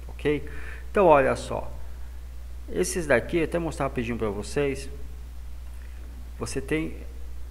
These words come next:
desde um simples material, um assoalho, um piso, um azulejo, até uma cidade inteira gratuita.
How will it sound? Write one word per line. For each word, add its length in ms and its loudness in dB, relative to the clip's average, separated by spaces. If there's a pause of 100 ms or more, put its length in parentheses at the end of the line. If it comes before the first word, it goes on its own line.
(420)
desde 500 4
um 80 2
simples 340 -4
material, 680 4
um 100 2
assoalho, 560 2
um 40 -2
piso, 440 -2
um 60 -2
azulejo, 500 0
até 160 -2
uma 140 -2
cidade 380 0
inteira 560 -2
gratuita. 640 -2